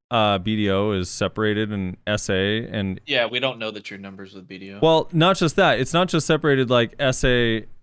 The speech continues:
Speaker 1: or, uh, like, client to, um, non-client, but it's also separated S A and Black Desert. So if you combine South America and normal Black Desert Steam numbers,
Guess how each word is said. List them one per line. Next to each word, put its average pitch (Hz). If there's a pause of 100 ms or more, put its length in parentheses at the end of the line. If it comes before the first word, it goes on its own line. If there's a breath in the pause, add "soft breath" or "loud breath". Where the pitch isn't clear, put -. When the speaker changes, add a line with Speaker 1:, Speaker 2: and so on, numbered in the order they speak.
(200)
Speaker 1:
or, 135
uh, 113
like, 117
client 120
to, 95
um, 85 (400)
non-client, 117 (420 soft breath)
but 123
it's 127
also 143
separated 135
S 127
A 123
and 104
Black 101
Desert. 95
So 131
if 120
you 175
combine 151
South 139
America 120
and 113
normal 110
Black 104
Desert 98
Steam 123
numbers, 87